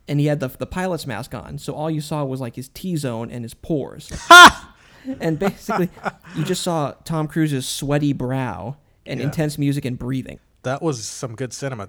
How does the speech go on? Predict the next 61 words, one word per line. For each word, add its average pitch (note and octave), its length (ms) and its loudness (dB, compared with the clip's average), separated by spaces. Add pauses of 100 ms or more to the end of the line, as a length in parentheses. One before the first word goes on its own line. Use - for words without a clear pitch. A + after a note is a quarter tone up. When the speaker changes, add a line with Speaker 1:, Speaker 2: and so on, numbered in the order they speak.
(120)
Speaker 2:
back F#2 240 -12
in G#2 60 -20
those G2 180 -18
days. - 180 -12
Speaker 1:
Back F#3 180 -6
in G3 40 -4
the D#3+ 80 -4
day, C#3+ 140 0
that B2 120 -2
was B2+ 120 -6
great, B2+ 160 -4
Speaker 2:
Some A#2 80 -6
Speaker 1:
but B2+ 80 -6
Speaker 2:
good A2 100 -8
cinematography. G2+ 840 -14
Speaker 1:
but C#3+ 100 -6
then F#3 100 -4
you F#3 60 -2
see F3+ 140 -2
the C#3+ 100 2
new F3+ 160 -2
trailer, A#2+ 340 -4
and B2+ 100 -6
it B2+ 80 -6
looks E3+ 200 -8
like D3 120 -4
they C#3 100 -6
just C3 180 -10
mounted C3 300 -4
a - 40 -10
GoPro B2 500 -4
behind A#2+ 400 -6
him B2 60 -4
and A2 120 -6
in G#2+ 40 -12
front B2 220 -6
of C#3+ 60 -4
him. F3 160 -4 (140)
Speaker 2:
Mm-hmm. G#2 140 -20 (300)
Speaker 1:
And D3+ 160 -4
it, D#3+ 260 -8
it F3 100 -8
looks C4 200 -4
pretty D#3 200 0
good, C3 320 -6
let's D3 120 -4
be C3+ 120 -4
honest, A#2 300 -8
'cause, C3 220 -4
like, B2+ 180 -6
I C3 60 -8
don't E3 180 -4
think D#3+ 160 -2
that C3 280 -2
that B2+ 120 -6
style A#2 400 -6
of - 100 -10
filmmaking A#2+ 480 -6
is A#2+ 80 -8
really A#2 200 -6
gonna, G#2+ 240 -8